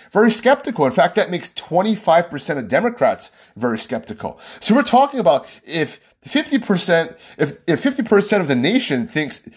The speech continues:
you know, there was election fraud and then twenty-five percent of the Democrats do, we're talking about seventy-five percent of the entire nation thinks something, something very, very crazy went on. All right? And there's no doubt about it that there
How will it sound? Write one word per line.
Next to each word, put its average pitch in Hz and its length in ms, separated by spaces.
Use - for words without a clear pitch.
you 135 100
know, 139 220
there 127 160
was 135 160
election 190 360
fraud - 280
and 131 80
then 139 100
twenty-five 165 480
percent 131 360
of 107 60
the 107 80
Democrats 143 520
do, 90 240
we're 202 80
talking 226 380
about 139 200
seventy-five 175 960
percent 127 500
of 117 140
the 127 60
entire 120 360
nation 107 380
thinks 95 200
something, 92 400
something 107 360
very, 117 240
very 113 220
crazy 110 400
went 80 180
on. 73 160
All 90 100
right? 101 300
And 117 180
there's 113 220
no 180 180
doubt 202 240
about 135 320
it 95 120
that 120 220
there 147 280